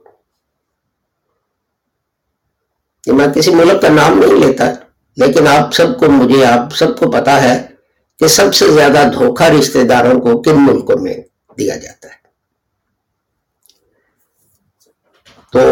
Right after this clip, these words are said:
اس میں اب قانون کے ذریعے کوئی، کوئی چیز نافذ کرنے کی کیا ضرورت ہے؟ تو قرآن میں لکھا ہے کہ اپنے رشتہ دار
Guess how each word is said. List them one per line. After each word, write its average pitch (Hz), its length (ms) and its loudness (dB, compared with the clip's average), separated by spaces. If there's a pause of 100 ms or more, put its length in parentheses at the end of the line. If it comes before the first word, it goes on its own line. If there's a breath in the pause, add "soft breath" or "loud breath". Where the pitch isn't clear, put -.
(400)
اس 180 220 0
میں 196 260 2
اب 147 140 0 (800)
قانون 156 520 2
کے - 140 -2
ذریعے 127 440 0 (560)
کوئی، 131 480 -4
کوئی 135 200 -2
چیز 135 220 0
نافذ 123 380 0
کرنے 117 340 -2
کی - 140 -8
کیا 104 200 -2
ضرورت - 540 -10
ہے؟ - 40 -20 (880)
تو 123 120 -6
قرآن - 380 2
میں - 80 2
لکھا - 400 -8
ہے - 40 -20 (1900)
کہ - 40 -12
اپنے 117 380 -2
رشتہ 113 220 -6 (100)
دار 117 180 -2